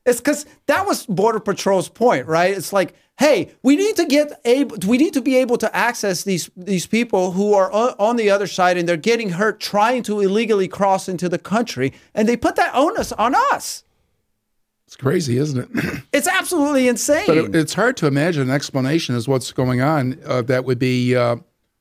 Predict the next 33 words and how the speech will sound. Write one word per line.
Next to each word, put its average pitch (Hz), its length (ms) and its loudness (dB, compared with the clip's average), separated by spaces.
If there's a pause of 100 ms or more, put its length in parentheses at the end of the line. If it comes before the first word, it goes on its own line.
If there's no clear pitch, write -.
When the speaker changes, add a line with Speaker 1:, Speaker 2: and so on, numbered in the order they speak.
(120)
Speaker 2:
uh, 120 360 2 (400)
more 151 220 2
clear 175 480 0 (640)
or 131 140 0
more 135 200 2
succinct 139 640 -2 (640)
than 135 200 2
was 131 260 0
conveyed 143 440 0
by 131 180 0
that 127 380 -2
young 135 440 0
gentleman. 143 460 -2 (640)
Uh, 135 340 2 (380)
you 170 120 2
know, 226 100 2
in 196 80 2
a 220 40 2
way, 285 160 2
it 285 60 -4
makes 160 220 -2
you 156 100 -2
think 165 400 -2
of, 135 340 0
uh, 135 300 2 (600)
the, 147 140 0
the 135 140 -2
fable 160 520 0
about 131 400 -2
the 131 180 -4
emperor's 156 460 0
new 143 160 2
clothes, 147 540 -4